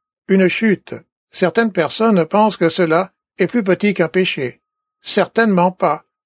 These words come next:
Je ne pense pas que ce soit plus petit qu'un péché. Je pense que c'est un péché.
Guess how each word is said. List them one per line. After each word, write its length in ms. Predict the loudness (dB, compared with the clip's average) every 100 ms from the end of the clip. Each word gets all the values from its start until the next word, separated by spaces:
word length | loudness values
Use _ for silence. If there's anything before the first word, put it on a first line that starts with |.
| _ _ _
Je 100 | -2
ne 100 | 0
pense 280 | 2 0 -2
pas 180 | 0 -2
que 140 | 0
ce 120 | -2 -2
soit 260 | 0 -2
plus 120 | -2 -2
petit 320 | -2 0 -2
qu'un 140 | -2
péché. 520 | -2 -2 -2 -8 -8 _ _ _ _ _ _
Je 120 | -2 0
pense 340 | 2 0 0
que 80 | 0
c'est 240 | 0 0
un 80 | -2
péché. 480 | 0 -2 -2 -4